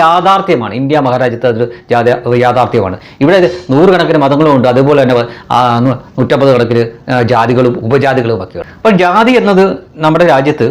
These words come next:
ഒരു യാഥാർത്ഥ്യമാണ്. ആ യാഥാർത്ഥ്യങ്ങൾ അതിൻ്റെ അന്തരം കുറയ്ക്കാൻ വേണ്ടിയിട്ട് സതുദ്ദേശത്തോടു കൂടി ഉത്തരവാദിത്തപ്പെട്ട ഒരു കേന്ദ്രമന്ത്രി പറഞ്ഞ ആ പ്രസംഗത്തിലെ വാചകങ്ങൾ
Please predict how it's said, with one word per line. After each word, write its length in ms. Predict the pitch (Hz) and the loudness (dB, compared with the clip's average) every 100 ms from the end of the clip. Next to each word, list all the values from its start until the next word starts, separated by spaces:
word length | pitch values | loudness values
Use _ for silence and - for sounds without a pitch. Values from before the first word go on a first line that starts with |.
| - | -2
ഒരു 120 | 143 143 | -2 2
യാഥാർത്ഥ്യമാണ്. 640 | 127 127 143 - 123 95 - - - - - - - - | 2 2 0 -2 -6 -8 -14 -20 -20 -20 -20 -20 -8 -2
ആ 80 | 190 | 0
യാഥാർത്ഥ്യങ്ങൾ 760 | 196 185 214 240 233 240 226 214 - _ _ _ - | 2 2 2 0 0 0 0 -4 -8 _ _ _ -4
അതിൻ്റെ 280 | 170 208 208 - 151 | -2 0 0 0 0
അന്തരം 300 | 185 233 240 | 2 2 2
കുറയ്ക്കാൻ 300 | 208 180 190 180 | 2 2 2 2
വേണ്ടിയിട്ട് 300 | 156 135 147 - - | 2 2 0 -2 -2
സതുദ്ദേശത്തോടു 680 | 180 214 202 190 - 180 165 | -2 0 2 0 2 2 2
കൂടി 240 | 151 139 120 120 - - - - - | 2 2 0 -2 -12 -20 -20 -8 -4
ഉത്തരവാദിത്തപ്പെട്ട 560 | 160 208 214 214 208 196 | 0 2 2 0 0 2
ഒരു 80 | 190 | 2
കേന്ദ്രമന്ത്രി 520 | 175 180 185 185 180 180 165 | 2 2 2 2 2 2 2
പറഞ്ഞ 360 | 151 160 160 170 185 - - - - 143 | 0 0 -2 -2 -4 -8 -20 -20 -8 -4
ആ 40 | 139 | -2
പ്രസംഗത്തിലെ 560 | 139 170 170 160 160 170 143 | -2 0 0 2 2 2 4
വാചകങ്ങൾ 460 | 151 151 165 170 | 2 2 2 0